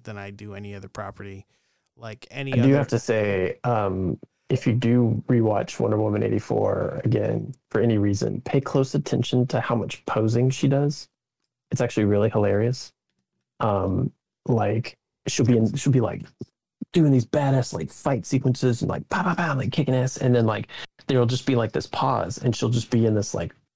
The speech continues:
Speaker 2: like, runway model pose. Like, she just stopped and is, like, showing off the clothes before she does her turn and goes back down the catwalk.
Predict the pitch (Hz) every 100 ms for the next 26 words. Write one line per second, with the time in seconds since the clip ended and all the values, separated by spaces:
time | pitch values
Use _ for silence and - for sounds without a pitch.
0 | _ _ _ _ _ _ _ _ - 117
1 | - 127 131 135 139 143 143 160 151 156
2 | 151 123 - 139 - - 113 107 - -
3 | - 127 110 104 - 120 120 - 98 -
4 | 107 110 - - 110 - 113 110 110 -
5 | 107 110 104 101 107 - 104 101 110 104
6 | 117